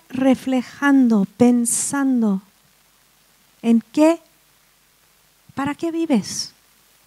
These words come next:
Bueno, yo soy cristiano. No fue la pregunta.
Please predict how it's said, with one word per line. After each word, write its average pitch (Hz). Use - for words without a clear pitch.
Bueno, 233
yo 233
soy 254
cristiano. 226
No 269
fue 302
la 285
pregunta. 254